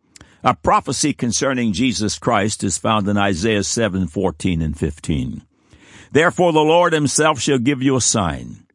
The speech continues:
Behold, a virgin shall conceive and bear a son, and shall call his name Emmanuel. Butter and honey shall he eat,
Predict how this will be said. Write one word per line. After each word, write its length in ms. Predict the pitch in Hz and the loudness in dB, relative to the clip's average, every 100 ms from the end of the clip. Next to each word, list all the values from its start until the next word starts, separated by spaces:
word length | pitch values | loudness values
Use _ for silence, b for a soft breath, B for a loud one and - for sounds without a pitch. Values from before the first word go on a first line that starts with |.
| _ b b | _ b b
Behold, 380 | - 151 170 165 | 2 4 4 2
a 60 | 156 | 2
virgin 720 | 135 202 156 - 78 62 60 | 2 2 0 -2 -4 -6 -6
shall 280 | - 131 113 | 0 2 2
conceive 640 | - 110 - 185 127 71 | 2 2 2 2 0 0
and 180 | 90 90 | 0 2
bear 200 | 107 101 | 2 0
a 60 | 92 | -2
son, 340 | - 135 101 | -2 0 0
and 160 | 85 78 | 0 0
shall 180 | 113 | 0
call 300 | 95 127 117 | 0 0 0
his 180 | 98 85 | 0 0
name 280 | 101 92 80 b b - | 2 2 -2 b b 0
Emmanuel. 920 | 98 113 110 95 85 80 71 - - _ b b b | 2 4 2 2 0 -2 -6 -10 -18 _ b b b
Butter 360 | - 147 175 175 | 0 2 4 2
and 120 | 175 | 2
honey 360 | 160 165 180 160 | 2 2 2 0
shall 260 | - 165 | 2 0
he 120 | 165 151 | 2 0
eat, 380 | - 202 - | 0 -4 -6